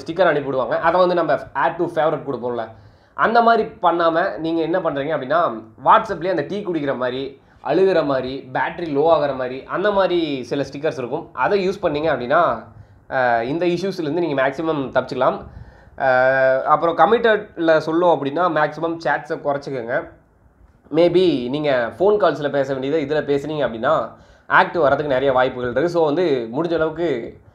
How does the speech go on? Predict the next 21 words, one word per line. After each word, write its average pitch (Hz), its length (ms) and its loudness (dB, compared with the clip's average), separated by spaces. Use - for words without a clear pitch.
அஹ், 110 360 0
reduce 180 300 0
பண்ணுங்க. 151 280 2
So, 170 160 0
வந்து 165 340 0
இப்ப 170 420 4
என்ன 165 240 2
first, 143 580 0
அஹ், 120 200 -2
மே-, 139 200 -4
அதாவது 147 340 -4
பார்த்தீங்கன்னா, 147 100 -4
இந்த 170 140 -4
ஏழு 160 480 0
rules 175 280 -2
சொன்னேன்ல, 135 300 0
இது 123 160 0
first 156 300 2
rules 175 200 0
என்ன 143 240 2
அப்படிங்கிறத 123 340 -4